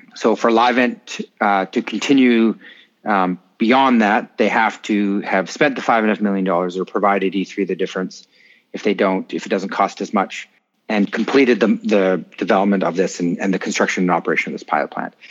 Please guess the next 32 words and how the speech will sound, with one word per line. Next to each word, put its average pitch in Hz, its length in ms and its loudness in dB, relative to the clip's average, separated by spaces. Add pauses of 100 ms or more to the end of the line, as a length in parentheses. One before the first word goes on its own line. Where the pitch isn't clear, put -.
(300)
At 113 80 2
that 139 180 0
point 135 240 0
in - 20 -4
time, 117 200 2
they 101 80 -2
have 104 180 0
the 98 140 2
opportunity 90 540 -2
to - 140 -10
convert 92 460 -2
into 95 180 -4
their 95 120 -2
nineteen 82 360 -4
point 78 160 -8
nine 76 140 -6
percent. - 400 -14 (500)
If 156 200 4
they 151 160 4
choose 110 280 2
not 113 460 4
to, 208 340 2 (440)
at 113 120 0
any 123 200 4
point 113 240 2
along 101 300 2
the 95 60 2
road 110 300 2
there, 123 300 2 (320)
um, 101 220 2 (140)
they 117 200 4
don't 123 480 0